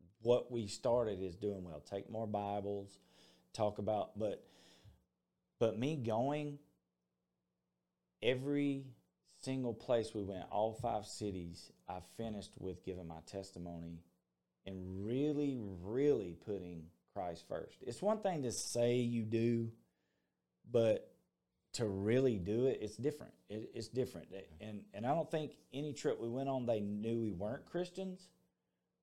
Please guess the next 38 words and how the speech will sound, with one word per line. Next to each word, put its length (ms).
but 160
how 180
much 300
were 140
we 180
really 720
witnessing, 520
you 100
know? 320
Um, 380
and 100
I 120
just 160
didn't 180
feel 120
like 200
we 100
were 60
doing 220
enough 280
of 140
it. 140
And, 460
and 100
it 80
was 140
one 200
of 60
my 240
friends 260
that 80
I 80
trust 380
the 60
most 360
that 120
has 120
been 400